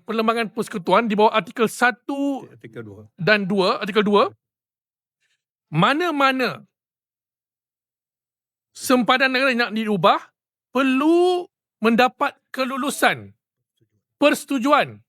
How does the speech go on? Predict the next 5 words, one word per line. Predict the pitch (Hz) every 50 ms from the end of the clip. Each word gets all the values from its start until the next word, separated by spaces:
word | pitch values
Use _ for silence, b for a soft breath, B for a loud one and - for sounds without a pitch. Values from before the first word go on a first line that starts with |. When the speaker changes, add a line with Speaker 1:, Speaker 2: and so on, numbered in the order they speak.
| _ _ _
Speaker 1:
Dewan | - 156 147 226 262 277 269 277 294 294 285 - -
Undangan | 262 269 254 220 254 254 254 262 269 262 240
Negeri | 233 247 247 190 180 214 254 262 254 240 196 139 127 - _ _ _ _ _ _ _ _
wilayah | - 190 202 226 240 240 233 240 233 214 - - _
yang | _ - 170 220 226 226 220 -